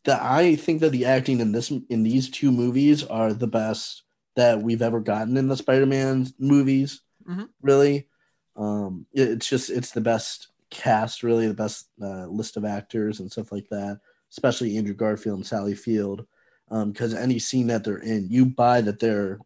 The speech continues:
Speaker 1: really, like, an aunt and a nephew, and
Speaker 2: Mm-hmm.
Speaker 1: I just love that. They do, they do a really good job with that.
Speaker 2: Yeah, Sally Field apparently wasn't happy with her work in these movies, and I don't know why.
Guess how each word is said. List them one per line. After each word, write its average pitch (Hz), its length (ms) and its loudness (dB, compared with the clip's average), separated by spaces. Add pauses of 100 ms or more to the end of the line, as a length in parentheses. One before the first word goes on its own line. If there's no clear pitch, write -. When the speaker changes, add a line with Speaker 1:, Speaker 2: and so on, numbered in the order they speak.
(120)
Speaker 1:
really, 117 420 4
like, 101 320 -6 (360)
an 127 200 -2
aunt 113 360 -4
and 104 160 -4
a 95 320 -10 (200)
nephew, 107 460 -4
and 90 240 -12
Speaker 2:
Mm-hmm. 160 120 -8
Speaker 1:
I 117 80 0
just 104 200 -6
love 107 200 0
that. 101 220 -8
They 107 120 -4
do, 101 340 -4 (100)
they 117 100 -2
do 127 140 4
a - 20 6
really 110 200 0
good 98 140 -4
job 95 220 -8
with - 100 -18
that. 87 260 -16 (540)
Speaker 2:
Yeah, 139 220 -8
Sally 233 300 -2
Field 214 200 -6
apparently 175 420 -6
wasn't 160 280 -4
happy 143 380 -8
with 135 160 -10
her 123 200 -14
work 135 220 -14
in 165 80 -12
these 160 160 -10
movies, 175 300 -10
and 127 80 -8
I 135 60 -6
don't 143 180 -6
know 185 60 4
why. 359 260 4